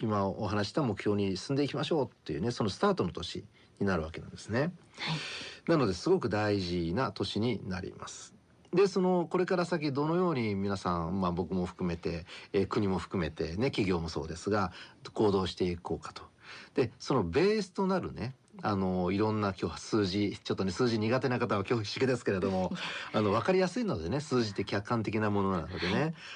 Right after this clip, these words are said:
Speaker 1: あの、少しご紹介したいと思うんですが、
Speaker 2: お願いします。
Speaker 1: 今地球がどうなっているのかということなんですね。
Speaker 2: はい。ええ。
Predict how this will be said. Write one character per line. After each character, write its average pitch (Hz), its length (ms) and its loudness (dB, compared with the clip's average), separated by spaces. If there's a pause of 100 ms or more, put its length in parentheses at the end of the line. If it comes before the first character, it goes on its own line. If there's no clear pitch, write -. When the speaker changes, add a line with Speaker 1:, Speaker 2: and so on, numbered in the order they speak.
(100)
Speaker 1:
あ 107 100 2
の、 82 600 0
少 - 160 2
し - 100 0
ご 95 100 2
紹 90 200 0
介 85 200 -2
し - 80 -8
た 92 120 2
い 82 80 0
と 82 120 -4
思 85 340 -2
う 76 40 -4
ん 71 60 -6
で 71 100 -6
す - 160 -4
が、 101 180 4
Speaker 2:
お - 40 -4
願 65 120 -6
い - 20 -10
し - 140 -6
ま 156 140 0
す。 180 80 -6 (300)
Speaker 1:
今 117 220 4
地 - 180 -8
球 185 200 4
が 143 120 4
ど 220 240 0
う 277 40 0
な 127 120 0
っ 101 40 -6
て - 180 -6
い 80 60 0
る 73 80 -6
の 71 80 -10
か - 160 -12
と - 100 -10
い 80 80 -6
う - 40 -8
こ - 100 -12
と - 80 -2
な 76 60 -2
ん - 240 -2
で - 60 -6
す 90 40 -4
ね。 107 80 2
Speaker 2:
は 139 80 4
い。 185 120 0
え 180 460 -2
え。 - 40 -18